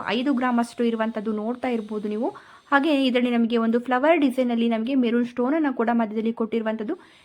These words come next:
ನಮಗೆ ಎರಡು ಎಳೆಯಲ್ಲಿ ಈ ಒಂದು ನೆಕ್ಲೆಸ್ ಬಂದಿರುವಂಥದ್ದು. ಮೀಡಿಯಂ ಸೈಜಿನ ಒಂದು ಮುತ್ತಿನ ಮಣಿಯನ್ನು ಕೊಟ್ಟಿದ್ದಾರೆ ನೋಡ್ಬೋದು.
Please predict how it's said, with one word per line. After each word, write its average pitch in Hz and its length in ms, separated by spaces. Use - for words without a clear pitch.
ನಮಗೆ 294 200
ಎರಡು 277 280
ಎಳೆಯಲ್ಲಿ 339 500
ಈ 254 40
ಒಂದು 254 220
ನೆಕ್ಲೆಸ್ 240 360
ಬಂದಿರುವಂಥದ್ದು. 226 540
ಮೀಡಿಯಂ 285 380
ಸೈಜಿನ 262 320
ಒಂದು 240 200
ಮುತ್ತಿನ 226 320
ಮಣಿಯನ್ನು 240 380
ಕೊಟ್ಟಿದ್ದಾರೆ 220 380
ನೋಡ್ಬೋದು. 208 480